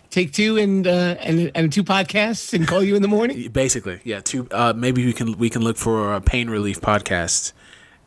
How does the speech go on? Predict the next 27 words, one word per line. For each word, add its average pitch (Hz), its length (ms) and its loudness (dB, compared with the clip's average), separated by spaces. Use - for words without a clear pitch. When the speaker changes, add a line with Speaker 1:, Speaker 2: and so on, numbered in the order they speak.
Speaker 2:
Uh, 90 320 -4
take - 140 -4
Speaker 1:
That's 147 140 2
Speaker 2:
two 127 60 2
Speaker 1:
right. 107 60 4
Speaker 2:
of 104 80 0
those 90 380 -8
and 95 200 -16
then 95 120 -14
you'll 98 120 -14
be 90 120 -14
fine. 85 240 -16
Well, 110 100 -6
they'll 135 180 0
probably 165 220 6
Speaker 1:
You 196 60 6
know, - 20 2
Speaker 2:
be 170 80 2
Speaker 1:
maybe 190 120 6
we 202 120 6
Speaker 2:
sponsored. 107 260 -2
They'll 123 120 0
be 123 60 0
sponsored 123 360 2
by 104 200 -2
Aleve. 95 320 -8
Speaker 1:
<laughs> 165 100 6